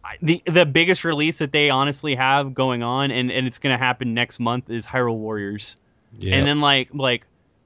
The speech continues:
Speaker 1: fucking Mario Maker, uh, like,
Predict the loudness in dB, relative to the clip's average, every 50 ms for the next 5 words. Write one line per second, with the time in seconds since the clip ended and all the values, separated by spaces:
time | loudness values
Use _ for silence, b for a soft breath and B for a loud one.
0 | -4 -2 -2 0 0 0 0 0 -2 -2 -4 -4 -4 0 4 4 6 6 4 4
1 | 2 2 2 2 2 0 0 0 -2 -2 0 0 0 0 0 0 -2 -2 -4 -6
2 | _ -8 -8 -6 -4 -4 -4 -2 -4 -4 -6 -4 -2 0 0 0 0 -2 -4